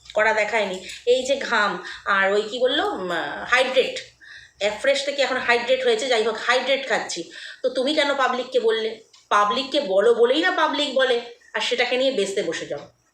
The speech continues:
তো যাই হোক, এই হচ্ছে তোমার জামাই ষষ্ঠীর কথা।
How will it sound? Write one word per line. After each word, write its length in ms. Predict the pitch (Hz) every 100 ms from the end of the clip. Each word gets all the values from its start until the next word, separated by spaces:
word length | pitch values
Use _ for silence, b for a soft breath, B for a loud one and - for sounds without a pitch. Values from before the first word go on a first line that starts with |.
| _ B B B
তো 80 | 285
যাই 220 | 285 277
হোক, 280 | 285 285 - _ _ _ _ - _ _ - B B B _ -
এই 240 | 233 269
হচ্ছে 360 | 269 - 349 370 - -
তোমার 240 | 226 247 311 - - 185
জামাই 320 | 226 214 240
ষষ্ঠীর 440 | 247 247 339 339 -
কথা। 340 | 151 -